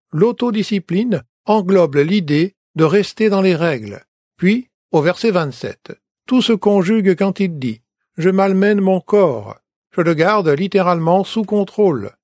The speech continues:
Je l'ai soumis, mis en soumission », dit-il, de peur qu'en prêchant aux autres ce qui est ma course, je finisse disqualifié par un péché. En d'autres termes, je ne veux pas pécher et perdre la victoire spirituelle.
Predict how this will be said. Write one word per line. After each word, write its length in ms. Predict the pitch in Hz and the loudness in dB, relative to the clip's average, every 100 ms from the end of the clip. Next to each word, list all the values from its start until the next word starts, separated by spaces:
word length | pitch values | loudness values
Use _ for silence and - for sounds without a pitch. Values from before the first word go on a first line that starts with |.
| _ _ - | _ _ -4
Je 140 | 165 | -2
l'ai 140 | 208 214 | 0 0
soumis, 460 | 240 233 226 143 _ _ - | 0 2 2 0 _ _ -6
mis 300 | 175 233 240 - | 0 0 0 -2
en 180 | 208 202 | 0 0
soumission », 720 | - 233 220 180 - 160 135 | -2 -2 0 -2 0 0 0
dit-il, 520 | 135 131 120 101 - _ _ _ | -4 -6 -6 -6 -14 _ _ _
de 120 | 156 | -2
peur 380 | 139 196 226 214 | 2 2 2 0
qu'en 180 | 180 165 | -2 -2
prêchant 440 | - 196 - 208 | -2 -4 -2 0
aux 180 | 190 165 | 0 2
autres 420 | 208 151 - 120 _ _ - | 2 0 -6 -12 _ _ -4
ce 100 | 170 | -4
qui 200 | 147 151 | 0 0
est 40 | |
ma 140 | 147 170 | 0 -2
course, 460 | - 214 - - 117 _ _ | 0 0 0 -10 -12 _ _
je 120 | 185 | -2
finisse 480 | 190 220 226 226 - | 0 2 2 2 2
disqualifié 920 | 165 156 208 - 196 190 185 - 202 190 | -2 0 -2 0 -2 0 -2 0 0 2
par 200 | 175 175 | 0 0
un 100 | 165 | -2
péché. 520 | 151 139 - 113 _ _ _ - | -4 -6 -8 -10 _ _ _ -2
En 120 | 202 | 0
d'autres 340 | 208 214 190 | 2 0 0
termes, 460 | 180 143 117 107 101 _ _ _ | 0 0 0 -2 -8 _ _ _
je 140 | 151 214 | -2 0
ne 80 | 196 | 2
veux 120 | 202 | 0
pas 180 | 190 175 | 0 -4
pécher 640 | - 185 - 143 110 _ - | -2 -4 -4 -10 -10 _ -4
et 120 | 185 | -4
perdre 360 | - 202 208 190 | 0 0 2 0
la 120 | 185 | 0
victoire 440 | 180 - 190 185 | -2 0 0 0
spirituelle. 800 | - - 180 185 170 135 107 101 | -4 -8 -6 -6 -4 -4 -4 -14